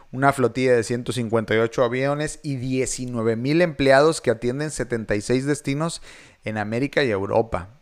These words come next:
Increíble el tamaño de esta empresa.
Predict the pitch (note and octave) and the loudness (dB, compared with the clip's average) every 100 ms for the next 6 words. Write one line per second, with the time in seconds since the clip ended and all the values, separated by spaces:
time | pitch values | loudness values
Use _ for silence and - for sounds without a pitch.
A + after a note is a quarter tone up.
0 | _ _ A2 A#2+ A2+ A2+ C#3+ F3+ F#3 B2 | _ _ -8 -6 0 4 6 8 8 6
1 | A2+ - A2+ A#2+ C#3+ E3 D3 - D3+ C3 | 2 2 0 4 2 4 0 0 -4 -2
2 | C3 C#3 - F3 | 2 2 4 4